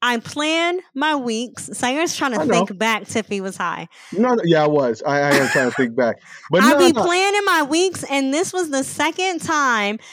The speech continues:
Speaker 1: you asked for me to change my plans
Speaker 2: Mm-hmm.
Speaker 1: with less than forty-eight hours to go. And then, and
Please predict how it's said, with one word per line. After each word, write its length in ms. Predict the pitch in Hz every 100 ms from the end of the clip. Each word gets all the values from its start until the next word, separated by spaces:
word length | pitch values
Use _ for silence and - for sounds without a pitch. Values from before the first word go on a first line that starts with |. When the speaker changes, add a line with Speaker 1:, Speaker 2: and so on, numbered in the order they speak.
| - 220
Speaker 1:
you 260 | 226 247 196 233
asked 640 | 269 294 240 233 - - - _
for 100 | 254
me 220 | 254 262 247
to 120 | 214
change 560 | - 262 294 359 381
my 200 | 339 320 302
plans 880 | - 339 330 254 202 185 180 208 247
Speaker 2:
Mm-hmm. 260 | 156 147 139 _ _ _ _ _ _ _ _ _ _
Speaker 1:
with 220 | 233 226 196
less 420 | 220 277 415 -
than 260 | 415 415 403 - _ _ _ _ _ _ _ _ -
forty-eight 500 | 403 392 392 359 359
hours 600 | 349 330 277 262 269 -
to 140 | -
go. 440 | 240 311 269 233 220 -
And 360 | 339 359 349 403 539 539
then, 340 | 403 330 320 349 - -
and 140 | 302